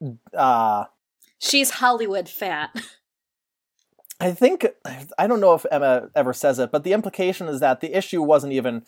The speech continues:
Speaker 1: her weight, it's just her being self-conscious. So I guess they did one good thing with the eating disorder, was that it's
Speaker 2: Yeah.
Speaker 1: not about the actual weight, it's about the perceived self-image.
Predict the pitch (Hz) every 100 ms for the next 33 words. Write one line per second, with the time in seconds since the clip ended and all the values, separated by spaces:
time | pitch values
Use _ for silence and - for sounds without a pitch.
0 | _ _ - 151 131 143 123 - 131 -
1 | 135 - 139 123 123 117 120 113 139 123
2 | - 90 - - 175 180 208 202 180 180
3 | 160 160 151 139 151 139 151 131 131 139
4 | 131 131 139 123 123 120 123 - - -
5 | 214 180 175 208 196 175 160 151 135 147
6 | 139 143 - 131 131 113 117 95 104 104
7 | 131 110 117 113 123 117 120 - 143 -
8 | 135 117 - - 113 - 117 95 92 -
9 | -